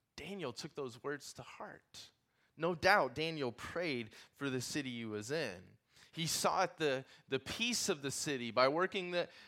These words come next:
to make the city as great as it possibly could become. It didn't matter who the king of Babylon was. Remember, when Daniel first got to Babylon, it was King Nebuchadnezzar. And then after King Nebuchadnezzar,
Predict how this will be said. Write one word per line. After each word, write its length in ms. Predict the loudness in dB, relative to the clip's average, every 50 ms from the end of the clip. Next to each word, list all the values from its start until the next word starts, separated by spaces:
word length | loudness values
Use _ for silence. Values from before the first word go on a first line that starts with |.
| -20 _ _
to 100 | 0 2
make 240 | 2 4 2 0 0
the 60 | -4 -4
city 340 | -2 0 -2 0 2 2
as 180 | 2 2 0 -2
great 540 | -4 -6 -2 0 0 0 0 -2 -6 -10 -4 0
as 320 | 2 2 2 2 0 0
it 180 | -2 -2 -2 -4
possibly 880 | -4 -4 -2 -2 -2 -2 -4 -6 -8 -6 -6 -4 -2 -2 -2 -2 -2 -4 -8 -16 -20 -20 _ -10
could 400 | -4 -2 0 0 0 -2 -4 -8 -14 -20 -20 _ -10 -4
become. 800 | -2 -2 -2 -4 -8 -10 -8 -4 -2 0 0 0 0 -2 -6 -10 -14 -18 -20 -20 -20 _ _ _ _ -20 -20 -20 -4 0
It 140 | 0 2
didn't 240 | 4 4 4 4 4
matter 340 | 4 4 6 6 6 4 4
who 160 | 4 2 2
the 120 | 2 0 0
king 240 | 0 0 2 4
of 80 | 4 6
Babylon 560 | 8 8 6 6 4 4 4 4 4 4 4
was. 320 | 4 6 6 6 4 2 0
Remember, 480 | 0 2 2 2 4 4 2 2 0 -4 -12 -10 -2
when 160 | -2 0 2
Daniel 340 | 4 6 6 6 4 2 2
first 320 | 2 2 2 2 2 2
got 220 | 4 4 4 4 4
to 100 | 2 4
Babylon, 600 | 6 6 6 6 4 4 4 4 4 4 2 -2 -2 -2
it 80 | 0
was 160 | 2 2 0
King 240 | -2 -2 -2 0 2
Nebuchadnezzar. 760 | 4 4 4 4 2 0 0 2 2 2 2 2 0 -2 -2
And 140 | -2 0 0
then 120 | 2 4 6
after 260 | 6 6 4 0 -2
King 240 | 0 -2 -2 2 2
Nebuchadnezzar, 800 | 2 2 2 0 -2 -2 0 0 0 2 2 2 2 2 0